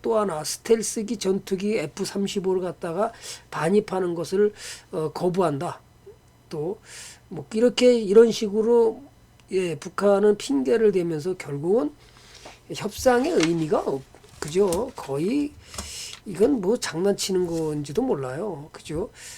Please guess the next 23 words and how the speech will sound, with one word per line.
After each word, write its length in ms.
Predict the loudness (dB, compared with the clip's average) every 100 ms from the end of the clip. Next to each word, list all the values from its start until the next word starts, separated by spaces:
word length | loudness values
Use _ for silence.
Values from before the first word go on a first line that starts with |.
| -6
그래서 220 | -4 -4
가장 420 | -6 -4 0 2
이제 560 | 2 2 0 0 -2 -6 -12
그렇게 240 | -6 -4
쉽게 540 | -4 -8 -10 0 2
될 200 | 2 -2
것으로 640 | -4 -2 -2 -2 -4 -4 -4
보이지는 640 | -6 -6 -6 -2 -2 -2 -8 -20 -14
않을 360 | -4 2 2 2
거고요. 440 | -4 -4 -6 -6 -14 -20 -20 -4
또 140 | 2
하나가 400 | 2 2 0 0
만약에 580 | 0 0 6 6 6 2
정말 600 | 2 2 4 4 4 0
북한이, 760 | -2 -8 -2 0 2 2 2 0 -10 -20 -12 -4
어, 360 | -2 -2 -4 -8 -8 -8 -8 -12
핵 220 | -4 2
협상을 380 | 2 4 4 4
완전, 640 | 2 0 -2 2 4 4 -2 -16 -20 -20 -12
어, 340 | -6 -6 -6 -8
뭐요? 300 | -6 -4 -4 -8 _ _ _ -14
씨브이아이디로 880 | -4 -2 2 6 6 6 0 -2 -2
한다. 420 | -2 -4 -6